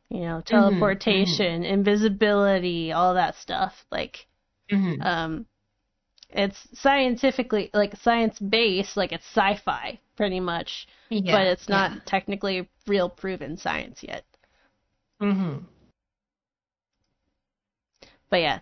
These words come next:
Speaker 1: they use all that stuff. Um,
Speaker 2: Okay. Got you, got you.
Speaker 1: But yeah, this is, this is the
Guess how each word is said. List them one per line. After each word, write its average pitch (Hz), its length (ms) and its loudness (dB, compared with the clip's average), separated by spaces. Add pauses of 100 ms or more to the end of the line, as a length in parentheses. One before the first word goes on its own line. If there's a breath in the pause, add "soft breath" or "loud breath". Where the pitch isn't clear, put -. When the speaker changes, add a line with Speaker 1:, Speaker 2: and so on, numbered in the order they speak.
Speaker 1:
they 208 80 4
use 196 260 2
all 165 200 2
that 160 260 -4
stuff. 147 320 -6 (400)
Um, 175 440 -8 (560)
Speaker 2:
Okay. 226 440 -8 (500)
Got - 260 -6
you, 156 140 -12 (100)
got - 320 -14
you. 196 120 -16 (1600)
Speaker 1:
But 196 120 -4
yeah, 190 140 -6 (840)
this 220 220 -2
is, 202 200 -4
this 202 260 -4
is 190 140 -4
the 165 220 -6